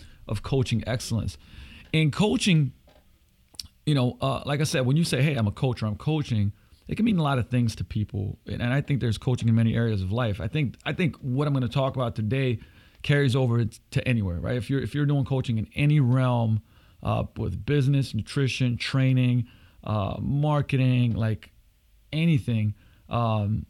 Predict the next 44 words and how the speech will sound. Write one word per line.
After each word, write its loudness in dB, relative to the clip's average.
these 2
principles 0
will 2
matter. -2
I -2
also 0
think -2
they're 2
very 2
important 0
principles, 0
just -4
human 0
communication. 0
I 2
think 0
a -2
lot 0
of -4
times, 0
you 0
know, -2
you're 0
coaching 0
when 2
you 2
don't 2
even 0
think -2
that -4
you -4
are, -8
you 0
know, 2
to -4
your 2
kids, -2
to -4
a -4
colleague, -2
to -4
a -2
friend, 0
um, 2